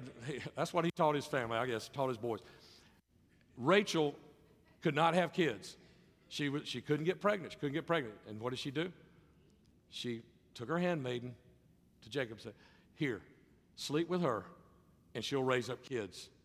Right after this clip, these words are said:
for us, for me." And here's the interesting part. The scary part is,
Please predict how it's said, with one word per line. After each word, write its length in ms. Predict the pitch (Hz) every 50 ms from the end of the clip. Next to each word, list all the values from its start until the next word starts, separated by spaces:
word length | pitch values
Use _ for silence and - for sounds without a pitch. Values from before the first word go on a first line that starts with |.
| _ _ -
for 180 | 120 110 98
us, 280 | 92 85 - - - - _ - _ _ _ _ _ _ _ _ _ _ _ _ _
for 120 | - 123
me." 160 | 107 104 95 - - - - - _ _ _ _ _ _ _ _ _ _ _ _ _ _ _ _ _ _ _ _ _ _ _ _ _ _ _ _ -
And 100 | 113 113
here's 220 | 123 156 165 151
the 100 | 135 147
interesting 420 | 165 165 160 165 - - - 107 95
part. 280 | - 113 101 92 - - - - - _ _ _ _ _ _ _ _ _ _ _ _ _ _ _ _ _ _ _ _ _ _
The 60 | - -
scary 440 | - - - - 151 139 131 117
part 340 | 107 - - 104 90 90 - - - - - - - - _ _ _ _ _ _ _ _ - _ _ _ _ -
is, 200 | - 113 107 -